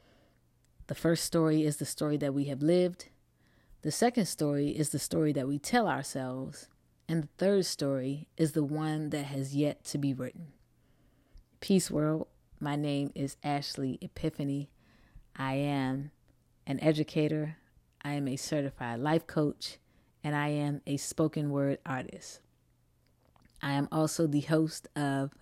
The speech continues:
the Anxiety Can't Win podcast. And today,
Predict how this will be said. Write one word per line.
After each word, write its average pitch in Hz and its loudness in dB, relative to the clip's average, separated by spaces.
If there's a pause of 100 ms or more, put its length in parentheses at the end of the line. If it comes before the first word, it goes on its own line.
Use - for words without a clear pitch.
(120)
the 151 2
Anxiety 143 0
Can't 139 -4
Win 131 -4
podcast. - -6 (840)
And 175 0
today, 180 6